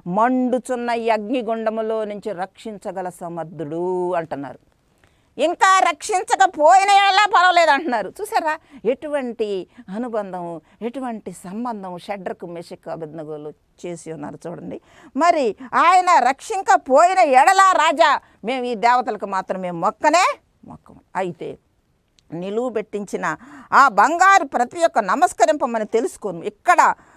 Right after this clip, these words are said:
వాక్యమును మనం గమనించినట్లయితే, ముగ్గురు యూదులు, షడ్రకు, మెషకు, అబేద్నెగోను వారు దేవునితో ఒక సంబంధం కలిగి ఉన్నారు,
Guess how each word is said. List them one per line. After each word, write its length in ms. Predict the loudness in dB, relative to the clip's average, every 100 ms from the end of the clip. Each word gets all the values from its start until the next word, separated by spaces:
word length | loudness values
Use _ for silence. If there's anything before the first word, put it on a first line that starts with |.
| -18 -2
వాక్యమును 720 | 4 4 4 4 4 6 4
మనం 340 | 4 2 4 4
గమనించినట్లయితే, 1120 | 2 0 -6 -4 -4 -2 0 0 2 2 2
ముగ్గురు 560 | -2 -4 -6 -6 -2 -2
యూదులు, 680 | 0 0 0 0 0 -2 -2
షడ్రకు, 580 | 0 0 2 -2 0
మెషకు, 480 | -4 -2 -2 -4 -2
అబేద్నెగోను 800 | -2 2 0 0 -4 -4 -4 -4
వారు 380 | 0 0 0 -4
దేవునితో 600 | -4 0 0 -2 -10 -8
ఒక 180 | -8 -10
సంబంధం 680 | -4 -4 2 2 2 -4
కలిగి 320 | -2 -4 -2 -4
ఉన్నారు, 360 | -4 -6 -8